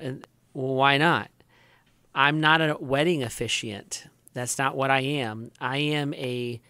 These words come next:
minister of the gospel of Jesus Christ. Um, if two people came to me and they were believers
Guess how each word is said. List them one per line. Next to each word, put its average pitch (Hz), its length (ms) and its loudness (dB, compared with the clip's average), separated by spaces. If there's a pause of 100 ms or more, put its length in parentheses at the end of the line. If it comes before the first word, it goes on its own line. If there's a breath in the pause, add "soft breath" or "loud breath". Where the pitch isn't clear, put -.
(140 soft breath)
minister 143 600 0
of 131 80 -2
the 127 40 -4
gospel 127 520 -2
of 113 60 -8
Jesus 110 340 -8
Christ. 113 520 -12 (920 soft breath)
Um, 139 300 -2 (920)
if 151 320 4
two 202 300 2
people 170 440 -2
came 143 440 -4
to - 120 -6
me 127 440 -6
and 120 160 -4
they 123 120 -4
were 120 220 -6
believers 120 1200 -2